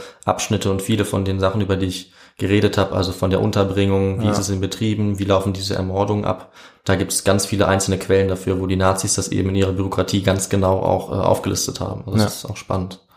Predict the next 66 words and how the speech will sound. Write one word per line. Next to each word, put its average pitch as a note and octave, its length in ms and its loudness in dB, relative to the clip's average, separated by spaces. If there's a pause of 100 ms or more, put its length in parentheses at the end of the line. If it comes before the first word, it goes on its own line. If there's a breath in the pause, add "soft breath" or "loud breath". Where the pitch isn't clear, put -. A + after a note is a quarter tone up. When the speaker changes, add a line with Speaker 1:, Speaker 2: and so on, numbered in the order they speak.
Speaker 2:
Da A2+ 80 4
kommt - 160 0
man A2 160 4
noch G#2 180 2
mal, G2+ 360 2 (200)
äh, G2+ 140 4
noch G2+ 160 0
mal G#2 80 2
auf G2+ 120 -4
eine G#2+ 80 4
ganz G2+ 220 2
andere G#2 220 2
Ebene, G#2+ 360 2
wenn G2+ 100 -2
man G#2 140 -4
sich G#2+ 80 -4
Speaker 1:
Genau. G2+ 140 4
Speaker 2:
eben F#2+ 80 0
Quellen G#2 240 2
anschaut. G2+ 580 -2
Speaker 1:
Ja. G2 160 -4 (440 loud breath)
Speaker 2:
Dann G#2 380 -4 (260)
hat A#2 200 -2
man A2 140 0
irgendwie G#2 200 2
noch G#2+ 120 2
mehr G#2+ 140 4
die G2+ 60 0
Bestätigung, G#2 640 0
dass - 200 0
es - 180 -6
nicht A2 200 -2
nur A2 400 2 (400 loud breath)
was G#2+ 180 4
Speaker 1:
Ja. A#2+ 80 2
Speaker 2:
ist, - 380 -2 (200)
was A2 160 0
man, A2 200 4
wo A2 100 4
man, A2 140 6
worüber A2+ 240 2
man A2 120 4
sich A2 160 0
Geschichten B2+ 480 0
erzählt, C3 560 2
Speaker 1:
Ja. A2 60 2
Speaker 2:
sondern A2 400 0
dass A2 180 -2
es A2 140 -2
was A2 160 2
ist, A#2+ 180 -6
was - 320 -4
wirklich A#2 320 -4
geschehen A2 420 0
ist. G#2+ 180 -4
Speaker 1:
Ja, G#2 100 0
du - 420 -12
kannst G#2 160 0
es G2+ 60 -6
Speaker 2:
Und - 60 0
Speaker 1:
ganz G#2+ 160 2
Speaker 2:
das A#2+ 100 0
muss A2 80 4
Speaker 1:
konkret G#2+ 80 2
Speaker 2:
man G#2+ 100 6
sich G#2+ 100 4